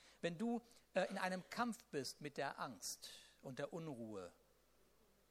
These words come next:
ja, könnte ja sein, oder im Kampf immer noch gegen diese Pornografie, oder im Kampf damit, äh, ob du wirklich jetzt äh, in deiner Gemeinde, was auch immer mit deinen Gaben tun sollst oder nicht, ja,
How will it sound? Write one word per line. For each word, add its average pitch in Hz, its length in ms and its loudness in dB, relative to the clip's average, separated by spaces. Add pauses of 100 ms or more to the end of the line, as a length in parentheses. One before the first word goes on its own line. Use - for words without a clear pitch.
(460)
ja, 139 220 -4
könnte 143 200 -2
ja 147 160 2
sein, 160 260 8 (420)
oder 208 300 12 (200)
im 185 180 0
Kampf 220 340 6
immer 208 200 4
noch 175 260 4
gegen 180 240 0
diese 160 220 -2
Pornografie, 165 920 2 (240)
oder 190 320 4
im 185 200 -2
Kampf 202 560 4 (260)
damit, 185 800 2 (280)
äh, - 120 2
ob 180 240 6
du 156 160 0
wirklich 196 380 2
jetzt - 260 2 (300)
äh, 180 200 -2
in 180 160 2
deiner 165 280 4
Gemeinde, 156 720 2
was 170 180 2
auch 185 100 -2
immer 185 180 0
mit 151 140 0
deinen 156 240 -2
Gaben 151 280 2
tun 196 220 -6
sollst 139 260 -2
oder 147 180 2
nicht, 170 500 2
ja, 160 280 2